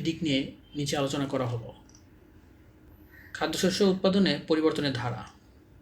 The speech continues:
বর্তমানকালে বিভিন্ন শস্যের প্রচলিত বীজের পরিবর্তে উদ্ভাবিত নতুন নতুন জাতের উচ্চ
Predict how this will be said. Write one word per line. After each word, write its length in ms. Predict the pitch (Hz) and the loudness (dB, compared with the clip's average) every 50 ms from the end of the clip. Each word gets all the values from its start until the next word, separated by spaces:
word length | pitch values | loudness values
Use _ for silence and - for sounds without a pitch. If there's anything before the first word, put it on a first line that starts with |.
| - - _ - - 185 160 151 | -20 -20 _ -10 -6 0 2 4
বর্তমানকালে 520 | 156 160 - 175 185 185 185 185 190 185 175 | 4 4 4 2 2 2 4 6 6 4 6
বিভিন্ন 340 | 151 160 160 180 190 190 196 | 4 4 4 6 6 6 6
শস্যের 460 | 190 - - 175 - - 165 143 151 185 214 - | 6 2 0 0 0 2 2 4 2 2 0 -2
প্রচলিত 380 | - 165 156 175 165 165 165 170 156 | -2 0 0 2 0 0 0 0 0
বীজের 220 | 151 151 160 165 160 - | 2 2 2 2 2 2
পরিবর্তে 380 | 170 165 165 170 170 165 - - - - | 2 2 4 4 2 2 2 -2 -2 -2
উদ্ভাবিত 380 | 143 143 143 160 165 180 185 - 147 139 139 - - - 143 | -4 -2 -2 0 -2 0 0 2 0 0 0 -2 -8 -8 -8
নতুন 240 | 147 151 - 165 156 160 | -8 -6 -4 -4 -4 -4
নতুন 200 | 160 160 170 165 143 | -4 -4 -4 -2 -2
জাতের 280 | 156 147 143 165 165 175 185 - - - - - - - - - - - | -2 -2 0 0 -2 -2 -4 -8 -16 -20 -20 -20 -20 -20 -20 -20 -2 0
উচ্চ 240 | 170 175 180 - | 0 0 0 0